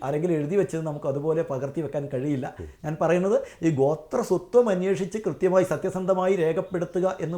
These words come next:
Speaker 1: പറയുന്നത് പോലും ശ്രമകരമായൊരു പ്രവൃത്തിയാണ്.
Speaker 2: ഉം. അല്ല, അത്തരം ശ്രമകരമായിട്ടുള്ള
Speaker 1: യെസ്.
Speaker 2: പ്രവൃത്തിയാണ് നമ്മളൊക്കെ
Speaker 1: അതെ,
Speaker 2: ആദരിക്കുന്നത്,
Speaker 1: അതിനാണ് നമ്മൾ
Speaker 2: അംഗീകരിക്കുന്നത്.
Speaker 1: ഗവേഷണം എന്ന് പറയുക.
Speaker 2: അതെ, അപ്പോൾ അതോടൊപ്പം തന്നെ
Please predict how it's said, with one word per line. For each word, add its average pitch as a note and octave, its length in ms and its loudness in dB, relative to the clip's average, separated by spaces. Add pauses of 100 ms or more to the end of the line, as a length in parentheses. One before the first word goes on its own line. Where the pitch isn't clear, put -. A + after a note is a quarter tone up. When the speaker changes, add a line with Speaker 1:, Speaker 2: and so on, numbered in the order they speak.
Speaker 1:
പറയുന്നത് F3 560 0
പോലും D#3+ 340 0 (220)
ശ്രമകരമായൊരു C#3+ 680 0
പ്രവൃത്തിയാണ്. A2 580 -6
Speaker 2:
ഉം. E2 160 -14 (500)
അല്ല, G#2 120 0
അത്തരം A2 300 -4
ശ്രമകരമായിട്ടുള്ള A#2 920 -4
Speaker 1:
യെസ്. A#2 80 -8
Speaker 2:
പ്രവൃത്തിയാണ് A2 640 -4
നമ്മളൊക്കെ A2+ 360 -6
Speaker 1:
അതെ, G#2+ 60 -4
Speaker 2:
ആദരിക്കുന്നത്, A2 440 -2
Speaker 1:
അതിനാണ് F3+ 220 2
നമ്മൾ F#3 140 2
Speaker 2:
അംഗീകരിക്കുന്നത്. G3+ 360 6
Speaker 1:
ഗവേഷണം G#3+ 260 -4
എന്ന് F3+ 240 -2
പറയുക. C3 340 -2
Speaker 2:
അതെ, G#2+ 160 -4
അപ്പോൾ E2+ 120 -8
അതോടൊപ്പം A2 540 -6
തന്നെ C#3+ 240 -6